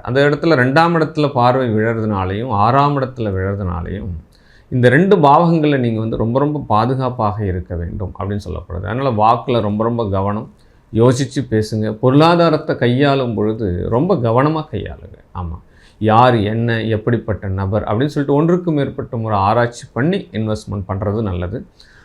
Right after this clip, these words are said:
குடும்பத்துல மனைவி மக்கள்கிட்ட வாதப்போக்கு கடைப்பிடிக்காதீங்க. ஆர்குமெண்ட் வேண்டியதில்லை, விட்டு கொடுத்து போங்க. உங்களுடைய குடும்பம் இப்பொழுது சிறக்கக்கூடிய வழிகள் நடக்கும். உத்தியோகஸ்தானத்துல மாற்றங்கள் வரும்,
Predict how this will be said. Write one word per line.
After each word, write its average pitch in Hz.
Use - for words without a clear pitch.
குடும்பத்துல 190
மனைவி 147
மக்கள்கிட்ட 123
வாதப்போக்கு 143
கடைப்பிடிக்காதீங்க. 104
ஆர்குமெண்ட் 151
வேண்டியதில்லை, 107
விட்டு 123
கொடுத்து 117
போங்க. 101
உங்களுடைய 95
குடும்பம் 120
இப்பொழுது 107
சிறக்கக்கூடிய 123
வழிகள் 95
நடக்கும். 92
உத்தியோகஸ்தானத்துல 160
மாற்றங்கள் 135
வரும், 107